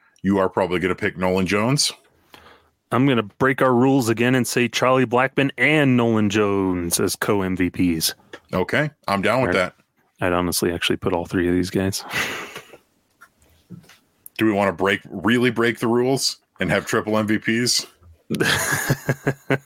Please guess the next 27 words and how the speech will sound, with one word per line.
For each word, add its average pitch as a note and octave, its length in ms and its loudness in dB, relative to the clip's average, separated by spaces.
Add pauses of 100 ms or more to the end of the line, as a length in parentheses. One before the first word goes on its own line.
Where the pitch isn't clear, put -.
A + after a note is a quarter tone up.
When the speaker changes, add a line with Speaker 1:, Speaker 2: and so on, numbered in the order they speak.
(560)
Speaker 2:
One A#2 340 2
for G2 300 0
each - 360 2
letter. G2 540 2 (2500)
Uh, G3+ 1200 4 (920)
no, D#3 220 4
I'll C#3 240 4
leave A#2 180 4
it G#2+ 100 0
to G#2+ 120 0
just F#2+ 360 -2
our F#2 180 2
duo F#2 500 2
of F2 140 -2
position F2 420 -2
players F2 320 -2
for - 160 -4
me. E2+ 260 -2 (440)
Speaker 1:
All D#2+ 140 0
right. C#2+ 220 -4 (800)
But G#2 140 2
yeah, F2 140 2 (100)
Charlie C#3 240 2
Blackmon A#2 320 2
and G2+ 100 0
Nolan F#2 280 2
Jones E2+ 440 0